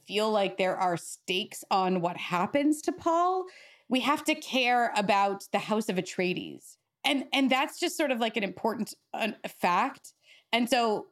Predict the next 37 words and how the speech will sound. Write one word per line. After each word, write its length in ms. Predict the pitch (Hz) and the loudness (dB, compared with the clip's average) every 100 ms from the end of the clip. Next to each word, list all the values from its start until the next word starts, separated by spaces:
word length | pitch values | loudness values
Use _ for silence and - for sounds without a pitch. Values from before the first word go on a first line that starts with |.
| _ 202 | _ -14
by 760 | 175 226 226 233 233 233 247 - | 0 2 4 4 2 2 0 -2
really 340 | 190 226 240 | -2 2 2
focusing 760 | 240 196 196 220 196 185 185 170 - | 2 2 2 0 0 0 0 -2 0
on 340 | 190 185 190 | 2 4 2
Duke 320 | 170 180 185 | 2 0 -2
Leto 360 | 190 190 180 175 | 0 0 2 -2
Atreides 760 | - 170 165 160 160 160 - - _ _ _ - | 0 0 0 0 0 -2 -8 -20 _ _ _ -2
and 540 | 190 180 175 170 170 - | 2 2 2 2 0 -2
what 300 | 170 180 - | -2 -2 -2
he 160 | 202 190 | -6 -4
means 440 | 202 247 254 254 | 0 2 2 0
to 80 | - | -4
Paul 520 | - 240 240 233 226 - | 0 2 2 2 -2 -2
as 160 | 208 196 | 0 0
a 60 | |
father, 360 | 185 233 220 214 | 0 2 2 2
but 140 | 202 | 2
also 240 | 196 190 226 | 0 0 0
he 80 | 196 | 0
has 140 | 196 | -2
to 60 | 175 | -4
be, 140 | 185 | -4
like, 200 | 151 175 - - _ | -4 -8 -16 -20 _
ad-, 280 | - 226 254 208 | 0 0 0 0
really 320 | 262 277 294 | 0 0 0
admirable, 880 | 214 202 240 311 311 339 359 370 370 370 _ - | 0 4 4 4 4 2 4 2 0 -4 _ -2
right? 300 | 202 254 - | 0 0 -2
Like, 160 | 196 - | -6 -6
we 180 | - 196 | -6 0
hate 200 | 277 330 | 0 0
the 60 | 294 | 0
Harkonnens. 760 | 254 269 277 269 262 262 262 | 0 0 2 2 4 2 2
They're 400 | 208 180 180 - _ _ _ - | 2 2 2 -2 _ _ _ -2
colonizers 1040 | 262 269 262 262 254 269 247 240 233 - 247 | 2 2 2 2 2 2 2 2 0 -2 0
and, 460 | 196 185 180 190 | 2 4 2 0
like, 240 | 180 180 180 | 0 0 0
they're, 260 | 175 175 | 0 -2